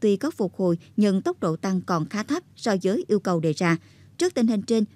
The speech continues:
Chủ tịch Ủy ban Nhân dân tỉnh yêu cầu các sở ngành địa phương vạch ra kế hoạch rõ ràng và giải pháp cụ thể để tập trung quyết liệt cho tăng trưởng khu vực hai.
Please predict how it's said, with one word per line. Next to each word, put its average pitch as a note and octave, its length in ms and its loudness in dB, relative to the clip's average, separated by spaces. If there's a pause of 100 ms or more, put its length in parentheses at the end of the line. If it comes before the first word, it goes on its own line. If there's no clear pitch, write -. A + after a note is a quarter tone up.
Chủ C#4 140 2
tịch G#3+ 200 -2
Ủy A3 120 4
ban A#3 180 0
Nhân G#3 160 0
dân G3 180 -2
tỉnh F3 260 -2
yêu A3 140 2
cầu F3+ 260 0
các D4 180 -4
sở E3+ 180 -2
ngành E3+ 160 0
địa E3+ 140 0
phương F#3+ 260 4 (240)
vạch G3+ 160 0
ra F#3 240 -2
kế A#3+ 200 -2
hoạch A3 180 -2
rõ E3+ 200 0
ràng F#3 220 0 (240)
và F#3+ 220 0
giải F3 200 0
pháp E4+ 240 -4
cụ F3 140 0
thể F3+ 280 0 (200)
để A3 120 2
tập F#3+ 200 -2
trung F3+ 240 0
quyết D4 180 -2
liệt F3 260 0
cho F#3 160 0
tăng F#3 200 -2
trưởng F3 180 0
khu F#3+ 240 0
vực E3+ 160 0
hai. E3+ 200 0